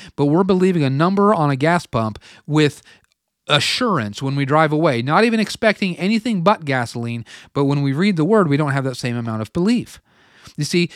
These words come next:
because we, we are, we are resting on an inherent belief system instead of a purposed belief system. A purposed belief system requires humility. An inherent belief system doesn't. An inherent belief system is something that I inherited from the culture around me.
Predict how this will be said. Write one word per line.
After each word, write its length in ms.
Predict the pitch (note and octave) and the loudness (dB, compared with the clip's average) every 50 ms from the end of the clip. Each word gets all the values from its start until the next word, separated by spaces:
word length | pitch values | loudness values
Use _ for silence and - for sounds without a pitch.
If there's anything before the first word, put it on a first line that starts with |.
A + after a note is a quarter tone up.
| - - - | -20 -12 -6
because 300 | D3 F#3 - G#3 F3+ E3+ | -6 -2 0 0 0 0
we, 220 | E3+ F#3+ F#3 D3+ | -2 -4 -4 -4
we 260 | - D3+ F3 G3 G#3+ | -4 -2 0 2 4
are, 180 | G#3+ G3 F3+ E3 - | 4 4 4 2 0
we 160 | D3+ F#3+ G3 | -2 -2 0
are 120 | F3+ D#3 | 0 0
resting 460 | C#3 C3 D3+ F3+ G3+ - - A#3 G#3 G3 | -2 -2 -4 -4 -6 -6 -6 -6 -6 -4
on 140 | E3+ D#3+ | -4 -4
an 100 | D3 C3+ | -4 -4
inherent 560 | B2 A#2+ A#2 - - - A3 B3 B3 B3 E3+ D3 | -4 -6 -8 -10 -8 -6 -4 -4 -4 -4 -4 -4
belief 280 | C3+ B2+ A#2 A2+ A2 | -4 -2 -2 -4 -4
system 320 | - - A#2 - - C3 B2 | -6 -8 -10 -8 -8 -8 -8
instead 300 | B2 A2+ - - C3+ B2 | -8 -10 -8 -6 -6 -6
of 80 | A#2+ | -4
a 100 | A#2+ G#2+ | -6 -6
purposed 520 | - - - E3 D#3 C#3+ - A2 - _ - | -8 -8 -6 -6 -6 -4 -4 -8 -10 _ -12
belief 260 | G2+ G2 F#2+ F2+ - | -12 -12 -12 -12 -14
system. 380 | - F#2 F2 - - F2+ F2+ _ - - - - - | -14 -16 -16 -16 -18 -18 -20 _ -20 -20 -20 -20 -6
A 100 | - C3+ | -2 -2
purposed 540 | C#3 - - - G#3+ G#3+ - B3 A3 - - | -2 -2 -2 -2 -2 0 2 0 0 0 0
belief 320 | F#3 F#3 F#3+ G3 G3+ F3+ - | 0 0 2 2 0 0 0
system 300 | - F3+ - - F3 C#3+ | -2 -2 -2 -2 -6 -4
requires 540 | B2+ A#2 - - C#3 C3 B2+ B2+ C3 - | -4 -6 -4 0 0 2 2 2 0 -2
humility. 580 | - - C3 A#2+ B2 C3+ D#3 D3 A#2+ G2 F2+ - - - - - - | -4 -8 -8 -6 -4 -4 -2 -2 -4 -6 -8 -12 -16 -20 -20 -14 -6
An 100 | C#3 C#3 | -4 -2
inherent 440 | C#3 B2 G#2 G2+ F#3+ G#3 G#3 G#3+ - | -2 -2 -4 -4 -2 -2 -2 -2 -2
belief 200 | D#3 D#3 D#3+ D3+ | 0 0 0 0
system 320 | - F3 - - - B2 A#2+ | -2 -6 -8 -8 -10 -10 -6
doesn't. 440 | A#2 C3 C#3+ D#3 - F#2+ F2 - _ - - - - | -4 -2 -2 -2 -4 -6 -16 -16 _ -20 -20 -20 -6
An 100 | - C#3 | -4 -2
inherent 320 | C#3+ C3+ C3+ E3+ G3 - G3+ | -2 0 0 2 0 0 0
belief 280 | F#3 F#3 G3 F#3+ D3+ | 0 0 0 0 -2
system 340 | - - F#3 D#3+ - F3+ D3 | -2 -4 -4 -2 -2 -4 -4
is 100 | B2+ - | -4 -6
something 320 | - - E3 D#3+ - G3 E3+ | -2 -4 -4 -2 -2 -4 -2
that 120 | D3+ C3+ | 0 2
I 120 | C3 C#3 | 2 2
inherited 760 | C#3+ C#3 B2 G2+ - E3+ G3+ G#3 G3 D3+ - - C3+ D#3 C#3+ | 2 0 -4 -4 -6 -4 -2 0 -2 -2 0 0 -2 -2 -2
from 280 | - - C#3 C3+ C#3 D#3 | -4 -4 -2 -2 -2 -2
the 80 | E3 | -6
culture 440 | - - - B2 A#2+ - - D3+ D#3 | -8 -6 -8 -8 -8 -8 -6 -2 -2
around 380 | D#3+ F3 F#3+ A3 B3+ C4+ A#3 D#3 | 0 0 0 0 0 0 -2 -4
me. 160 | G2+ E2+ - | -4 -6 -10